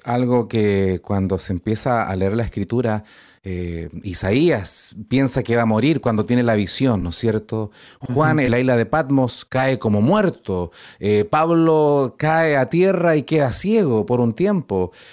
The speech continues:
Speaker 1: Eh, estos, estos eventos traumáticos, Pastor Pepe, eh, cu-, ¿qué, qué nos enseñan a nosotros, eh, a la distancia y a la cercanía? Porque los, eh,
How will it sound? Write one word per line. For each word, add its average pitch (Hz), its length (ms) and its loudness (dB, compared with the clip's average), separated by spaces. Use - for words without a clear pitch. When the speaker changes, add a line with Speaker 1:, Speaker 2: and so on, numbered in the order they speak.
Speaker 1:
Eh, 117 260 0
estos, 175 440 0
estos 190 320 -2
eventos 160 340 0
traumáticos, 123 880 0
Pastor 107 420 -4
Pepe, 107 380 -2
eh, 107 380 0
cu-, - 240 -8
¿qué, - 180 -2
qué 180 120 2
nos 190 200 0
enseñan 135 560 0
a 110 60 0
nosotros, 110 760 -4
eh, 104 240 -2
a 104 100 -6
la 98 100 0
distancia 170 760 -2
y 127 100 0
a 120 40 2
la 151 100 -2
cercanía? 131 640 0
Porque 120 380 -2
los, 113 420 -2
eh, 95 320 0